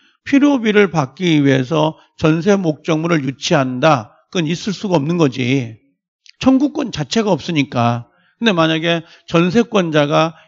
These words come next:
유익비를 받기 위하여 전세 목적물을 유치할 수 있다. 그럼 돼야 안 돼요? 그건 되는 거고. 아, 필요비 청구권이 없는데 어떻게 유치권을 행사하냐고. 권리가 없는데.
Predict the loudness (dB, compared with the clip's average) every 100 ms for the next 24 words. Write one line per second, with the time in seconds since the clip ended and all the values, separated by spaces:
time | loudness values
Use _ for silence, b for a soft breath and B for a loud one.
0 | b 0 2 2 -2 -2 0 0 -2 -6
1 | -4 -4 -4 0 4 4 4 2 0 0
2 | b b -2 0 2 0 0 -4 -4 -4
3 | -2 -2 -2 -6 0 0 2 -2 -4 -2
4 | 0 0 -4 -12 -8 -4 0 2 0 -4
5 | -10 -12 _ _ 4 6 6 2 0 -4
6 | -8 -8 -8 -10 -14 _ _ _ _ _
7 | _ _ _ _ -8 -6 -2 -2 0 0
8 | 0 -2 -4 -6 -4 -2 -4 -4 -2 -2
9 | 0 -2 -2 -4 -8 -8 -8 -4 -4 -4
10 | -6 -4 -4 -6 -6 -4 -2 0 -2 -4
11 | -6 -6 -8 -10